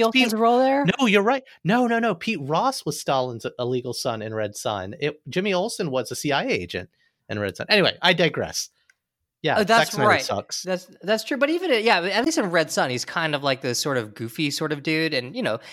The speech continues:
Speaker 2: he's playing with the fact that he's allied with Lex Luthor. He's Lex Luthor's best friend instead of Superman's best friend. So there's a subversion of that in Red Son,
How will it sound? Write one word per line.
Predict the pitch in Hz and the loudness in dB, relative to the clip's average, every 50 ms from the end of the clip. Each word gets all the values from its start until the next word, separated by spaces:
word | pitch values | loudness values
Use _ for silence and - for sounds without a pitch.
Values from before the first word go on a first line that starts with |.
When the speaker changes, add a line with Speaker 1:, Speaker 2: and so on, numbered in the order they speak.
| - - - | -14 -6 -4
Speaker 2:
he's | 190 180 | -2 -2
playing | - - - - 226 214 202 190 185 165 | -4 -2 0 2 4 4 4 2 0 0
with | 165 160 - | -2 -2 -2
the | 143 | -4
fact | - - 151 147 143 - | -2 0 0 0 0 -2
that | 131 127 | -4 -4
he's | 131 127 139 - _ - | -6 -8 -8 -10 _ -10
allied | 117 131 135 135 131 131 127 123 123 123 | -6 -2 -2 0 0 2 2 2 0 0
with | 117 123 117 113 - - | -2 -4 -4 -4 -6 -8
Lex | 151 139 143 - - | -4 -4 -4 -4 -2
Luthor. | 165 175 196 180 - 151 123 110 110 | -2 -2 -2 0 0 -2 -2 0 0
He's | 123 117 | -2 -2
Lex | 131 143 135 - | -2 -2 -4 -2
Luthor's | - 160 175 170 - 131 117 104 | 0 0 0 0 2 0 -2 0
best | - 113 107 - - - | 0 -2 -2 -2 -4 -6
friend | - 117 104 95 | -6 -4 -4 -4
instead | 98 95 - 135 113 | -6 -10 -10 -10 -10
of | 107 - | -10 -10
Superman's | - 175 165 - 143 131 113 107 107 101 | -10 -10 -10 -8 -8 -8 -6 -6 -8 -8
best | - 104 104 - - | -6 -6 -6 -6 -8
friend. | - 104 92 92 104 120 | -10 -10 -12 -10 -6 -4
So | - 165 151 147 - - - - - | -2 -2 -2 -4 -6 -16 -20 -8 -2
there's | - 202 208 190 - - - 240 - | 0 0 0 0 -2 -2 -2 -2 0
a | 180 175 | 0 0
subversion | - - 202 156 143 151 147 170 208 214 - 254 247 247 240 240 240 220 - _ _ _ _ _ - - | 0 -2 -4 -4 -2 0 0 0 0 -2 -2 -2 -2 -2 -2 -4 -4 -6 -10 _ _ _ _ _ -2 0
of | 180 190 185 175 175 165 | 0 0 0 -2 -6 -2
that | 190 190 190 185 180 160 - - - | 0 0 0 0 -2 -4 -10 -12 -6
in | 160 160 156 151 151 147 143 143 131 | -2 -2 -2 -2 -2 -4 -6 -6 -4
Red | 139 151 143 135 - | -2 -2 -2 -2 -2
Son, | - 143 135 135 151 175 208 | -4 -2 -2 -2 -2 -2 -4